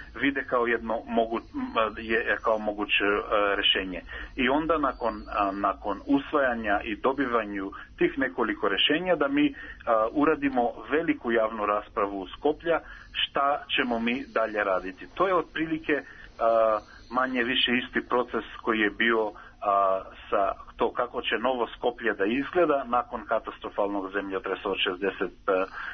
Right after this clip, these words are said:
treće, kad je izabrani Kenzo Tange i koji je dao taj svoj vizionarski i veoma modern,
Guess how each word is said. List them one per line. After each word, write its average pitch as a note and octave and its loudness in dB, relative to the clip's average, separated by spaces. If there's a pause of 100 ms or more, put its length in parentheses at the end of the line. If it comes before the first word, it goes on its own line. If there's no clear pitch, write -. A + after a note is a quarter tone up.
(140)
treće, G#2 0 (120)
kad G2+ -2
je G#2 2
izabrani G#2 -2
Kenzo G#2+ 0
Tange D3+ 0 (320)
i A#2+ -2
koji A#2+ 2
je A2+ 4
dao A#2 2
taj A2 -2 (140)
svoj A2 0
vizionarski G#2+ 0 (360)
i G#2+ -2
veoma A2+ 2
modern, G#2+ 2